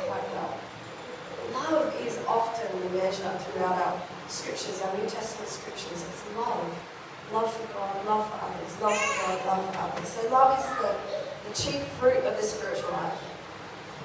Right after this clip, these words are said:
And I guess over the years that I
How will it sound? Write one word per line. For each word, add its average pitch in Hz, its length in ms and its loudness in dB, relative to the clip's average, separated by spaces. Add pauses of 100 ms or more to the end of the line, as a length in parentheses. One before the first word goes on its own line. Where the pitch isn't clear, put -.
(800)
And 285 100 8
I 320 220 12
guess 370 180 4
over 302 220 6 (120)
the - 120 -4
years 320 320 2
that - 200 4
I 208 220 8